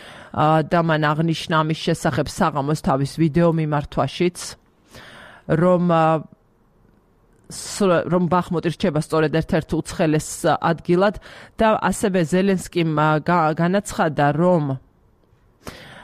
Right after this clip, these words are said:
ა, ის აძლიერებს მენეჯმენტს რიგ ოლქებში, განსაკუთრებით სასაზღვრო და ფრონტისპირა ოლქებში ვნიშნავთ ხელმძღვანელებს სამხედრო გამოცდილებითო.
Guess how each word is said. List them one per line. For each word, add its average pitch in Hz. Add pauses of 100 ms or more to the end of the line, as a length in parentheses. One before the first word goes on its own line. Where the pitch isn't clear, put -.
(120)
ა, 170 (120)
ის -
აძლიერებს 180
მენეჯმენტს 175 (100)
რიგ 170
ოლქებში, 170
განსაკუთრებით 160
სასაზღვრო 185
და 196
ფრონტისპირა 190
ოლქებში 160
ვნიშნავთ 160 (440)
ხელმძღვანელებს 190
სამხედრო 196
გამოცდილებითო. 156